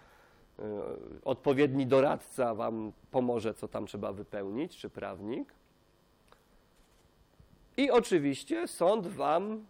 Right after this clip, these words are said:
nie zgodzi się na upadłość, ponieważ nie macie majątku na upadłość. I najlepiej ten wniosek wypełnić tak właśnie, żeby,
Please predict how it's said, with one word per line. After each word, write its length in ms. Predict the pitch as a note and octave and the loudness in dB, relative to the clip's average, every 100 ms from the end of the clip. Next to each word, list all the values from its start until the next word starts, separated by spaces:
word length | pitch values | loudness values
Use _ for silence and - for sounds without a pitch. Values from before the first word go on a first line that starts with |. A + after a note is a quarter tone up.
| - | -6
nie 240 | D3+ A#3+ | 2 4
zgodzi 480 | G#3 G3+ G#3+ D#3 D3 | 4 8 8 8 2
się 160 | - D3+ | 2 2
na 160 | C#3+ | 2
upadłość, 1000 | - C#3 - A#2+ G#2+ A2 C3+ - - - _ _ _ _ _ _ _ - _ _ _ _ _ _ _ _ - | -2 -2 0 2 2 2 2 0 -12 -20 _ _ _ _ _ _ _ -20 _ _ _ _ _ _ _ _ 0
ponieważ 380 | A3 G#3 A3+ G3+ | 4 6 6 6
nie 100 | G3+ | 4
macie 240 | G#3+ G#3+ | 4 4
majątku 520 | A3 A3+ G#3+ F3 - | 6 8 8 6 -2
na 140 | A#2 A2+ | -4 -6
upadłość. 760 | - G2+ F#2+ F2+ - - - _ _ _ _ _ _ _ _ _ _ _ _ _ _ | -6 -8 -8 -10 -14 -20 -20 _ _ _ _ _ _ _ _ _ _ _ _ _ _
I 220 | F#3 A#3 E3+ | 0 0 0
najlepiej 480 | D#3 F3 G3+ G3+ G3 | 4 6 6 4 2
ten 180 | D4 B3 | 0 -2
wniosek 360 | F#3 - G3+ | -2 -2 -4
wypełnić 540 | D3+ - E3+ D#3 C3 - | -6 -2 0 0 -2 -2
tak 260 | F#3+ A3 | 0 0
właśnie, 340 | F3 F3 F3+ D#3 | 0 0 0 -4
żeby, 300 | D3 D3 | -4 -6